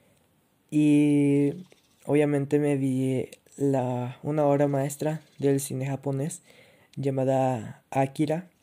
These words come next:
Está en Netflix, muy buena película. Es de los, ¿cuánto? De los noventa, ochenta. Y me encantó. Les recomiendo mucho que la vean.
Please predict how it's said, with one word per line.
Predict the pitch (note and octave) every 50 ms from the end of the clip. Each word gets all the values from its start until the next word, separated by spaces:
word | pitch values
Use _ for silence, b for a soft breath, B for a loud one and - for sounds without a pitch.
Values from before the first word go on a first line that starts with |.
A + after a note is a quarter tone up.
| _ _ _ - -
Está | - C3 C3 - C3+
en | C#3
Netflix, | C3+ C3 C3+ - C#3+ C#3+ C#3+ -
muy | C#3 C3+ C#3 C#3
buena | C3 C3+ C3+ C3+
película. | C3 C#3 C3+ C3 B2+ - C3+ D3+ D#3+ - _ _ _ _ _ _ _ _ _ _ _ _ _ -
Es | - C3 B2+ C3+ C#3 C3+ C3
de | C#3 C#3
los, | C3+ C3 C3 B2+ - - - - - - _ _ _ _ _ _ _ _ _ -
¿cuánto? | - - B2 A#2+ A#2 -
De | B2 C3
los | C3 C3+ C3+ B2+
noventa, | C#3 C#3+ C#3 C#3 D3 D#3 D#3 F3 E3+
ochenta. | E3 D#3 D3 - D3 C#3+ D3 C#3+ E3 F3+ - b b b b b b b b b b b b b b b b _ _
Y | - D3+ D3+ D3 C#3+ C#3+ C#3 C#3+ C#3+ C#3+
me | C#3 C#3+ D3
encantó. | C#3+ C#3+ D3+ C#3+ C#3 F3 F3+ G3+ b b b b b b b b _ _ _ _ _ _ _ _ -
Les | C#3 C#3+ C#3+ C#3 C#3
recomiendo | C#3+ C#3+ D3 D3 C#3 C3+ C3+ C#3
mucho | C3+ C3 B2+ - C3+
que | C3+ C#3
la | C#3 B2+
vean. | A#2+ G#2+ A2 B2 -